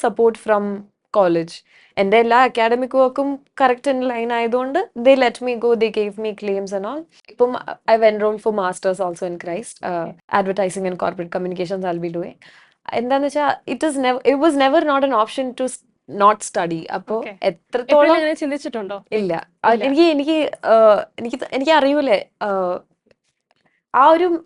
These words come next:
Speaker 1: തോട്ട് പ്രോസസ് ചെറുതാവുമ്പോഴേ ഉണ്ട്. എന്തായാലും പഠിക്കണം, പഠിക്കണം എന്നുള്ളൊരു ചിന്തയുണ്ട്. അപ്പൊ ഇപ്പോഴും എത്രത്തോളം കൊണ്ടുപോകാൻ പറ്റുമോ hand in hand അത്രയും കൊണ്ടുപോകും.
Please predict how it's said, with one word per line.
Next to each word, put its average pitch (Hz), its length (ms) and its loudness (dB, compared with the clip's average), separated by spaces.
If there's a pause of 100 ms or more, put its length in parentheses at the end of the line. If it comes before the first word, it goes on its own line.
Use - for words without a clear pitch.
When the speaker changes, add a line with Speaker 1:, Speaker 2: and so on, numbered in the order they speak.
Speaker 1:
തോട്ട് 277 220 -2
പ്രോസസ് 294 420 -4
ചെറുതാവുമ്പോഴേ 262 560 0
ഉണ്ട്. 202 220 -4
എന്തായാലും 208 400 0
പഠിക്കണം, 233 580 -4 (140)
പഠിക്കണം 220 400 0
എന്നുള്ളൊരു 247 580 -2 (220)
ചിന്തയുണ്ട്. 220 600 -4 (180)
അപ്പൊ 202 180 -6
ഇപ്പോഴും 262 500 -6 (100)
എത്രത്തോളം 320 800 2
കൊണ്ടുപോകാൻ 285 460 0
പറ്റുമോ 277 300 -2
hand 233 300 -4
in 247 80 -6
hand 240 400 -8 (260)
അത്രയും 233 320 2
കൊണ്ടുപോകും. 214 460 -2